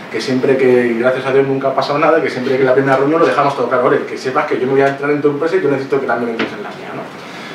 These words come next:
Entonces ese modelo de colaboración es muy exigente. Eh, fases de ese modelo de colaboración, eh, son los que yo he percibido, los que yo después de tantos años he visto, ¿no? Y yo las, siempre las distribuyo en tres.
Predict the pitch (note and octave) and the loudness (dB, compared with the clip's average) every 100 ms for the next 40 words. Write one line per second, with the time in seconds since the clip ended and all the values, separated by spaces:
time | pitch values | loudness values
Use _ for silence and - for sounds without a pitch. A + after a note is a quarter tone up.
0 | - A2 C3 D3 D#3 D3 C#3+ C#3 D3 C#3+ | -8 0 2 2 2 4 4 4 2 2
1 | D#3 C3 A2 - - - - - - - | -4 -6 -8 -10 -12 -14 -16 -20 -20 -20
2 | - - - - - - - - - - | -20 -20 -20 -20 -18 -18 -18 -18 -18 -18
3 | - - - - - - - C#3 C3+ C3+ | -16 -16 -16 -16 -16 -12 2 6 6 6
4 | D3+ F#3 G3+ F3+ F3+ D#3+ D#3 D3 - C#3 | 2 0 0 -2 0 0 2 2 0 -4
5 | A2+ - - G2 - D3+ E3+ E3+ D3 C3+ | -6 -10 -14 -12 -4 0 0 -2 -4 0
6 | B2+ - B2 D#3 E3 A#2+ A2+ - G2 F#2+ | 0 0 0 4 4 2 -4 -10 -12 -12
7 | G2 G#2+ - A#2+ D3+ D#3 C#3 C#3+ D3 C3+ | -10 -10 -8 0 2 2 2 2 2 2
8 | C#3 C#3 - D3+ D#3 D#3 - B2+ A#2 G#2 | 0 -2 -2 0 0 -2 -2 0 0 -4
9 | - G#2+ F#3+ B2+ D3 D3 C#3+ D#3 D3+ B2 | -8 -6 -2 2 2 2 0 2 2 0
10 | A2+ - A#2+ A2+ G2+ - - | -4 -8 -8 -8 -8 -6 -6